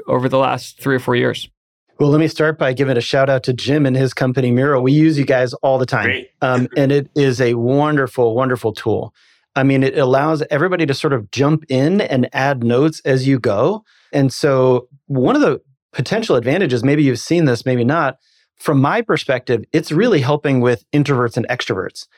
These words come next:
Speaker 2: There's a lot of introverts that maybe get steamrolled by the extroverts in the room, the, the talkative folks, and you're not always able to capture those ideas in the moment.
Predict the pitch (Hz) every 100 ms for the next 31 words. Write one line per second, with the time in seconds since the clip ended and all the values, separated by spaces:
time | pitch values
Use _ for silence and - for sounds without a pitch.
0 | _ _ 139 139 135 175 220 175 185 160
1 | 151 - 135 139 139 131 131 - - 147
2 | 156 165 170 202 175 135 127 120 131 -
3 | - 139 160 160 165 147 175 190 113 113
4 | - 113 117 - 147 135 156 190 190 -
5 | _ _ _ 151 170 165 151 143 147 165
6 | - 160 160 151 143 151 151 156 143 131
7 | - - 151 156 - 151 131 123 123 127
8 | 214 165 127 127 156 147 123 156 123 107